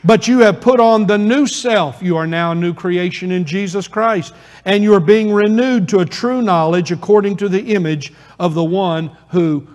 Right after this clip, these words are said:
created him." So believers are crucified with Christ. If you're born again here today, you died on the cross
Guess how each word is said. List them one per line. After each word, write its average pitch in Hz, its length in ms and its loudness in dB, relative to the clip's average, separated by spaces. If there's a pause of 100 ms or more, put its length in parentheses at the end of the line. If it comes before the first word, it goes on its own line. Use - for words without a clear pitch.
created 143 640 -6
him." 120 260 -10
So 180 220 -4
believers 190 580 0
are 175 100 -2
crucified 170 720 -8
with 147 200 -12
Christ. 196 480 -14 (200)
If 156 160 -8
you're 202 180 -2
born 202 280 -2
again 202 320 -4
here 208 180 -6
today, 226 460 -8 (600)
you 185 680 0 (640)
died 180 300 2
on 190 120 -2
the 190 100 -6
cross 139 600 -6